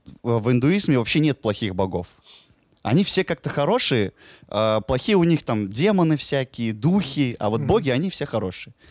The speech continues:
Speaker 1: Им, по большому счету, ну, я так посмотрел, им плевать было вообще на человечество. <laughs> Они жили там в своем мире, типа, главное, типа, не мешайтесь нам.
Speaker 2: Мгм.
Speaker 1: Вот. И Парвати, это была его жена, ее называли еще Дочь Гор. Непонятно, кто ее отец был.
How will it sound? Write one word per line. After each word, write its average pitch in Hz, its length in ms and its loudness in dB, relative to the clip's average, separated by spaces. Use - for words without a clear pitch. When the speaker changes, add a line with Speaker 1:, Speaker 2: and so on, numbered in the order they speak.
Speaker 1:
Им, 214 160 0
по 196 80 0
большому 165 340 0
счету, 147 320 -2
ну, 127 240 -2
я 131 100 0
так - 180 -6
посмотрел, 143 460 -2
им 120 240 -2
плевать 123 360 0
было 101 220 -2
вообще 98 220 -4
на 98 260 -4
человечество. - 680 -4
<laughs> - 200 -16
Они 165 220 2
жили 160 220 2
там 123 160 -2
в 113 60 -4
своем 113 280 0
мире, 123 240 0
типа, 95 420 -8
главное, 117 320 -2
типа, - 180 -10
не 101 80 -2
мешайтесь 95 440 -8
нам. 92 100 -16
Speaker 2:
Мгм. 127 360 -14
Speaker 1:
Вот. 101 260 0
И 170 580 2
Парвати, 104 380 -2
это 180 160 -8
была 123 180 0
его 110 140 2
жена, 151 420 -2
ее 151 160 0
называли 110 240 -2
еще - 140 -10
Дочь 101 240 -6
Гор. 90 200 -6
Непонятно, 110 540 -6
кто - 120 -10
ее 98 140 -4
отец 190 240 -8
был. 139 220 -12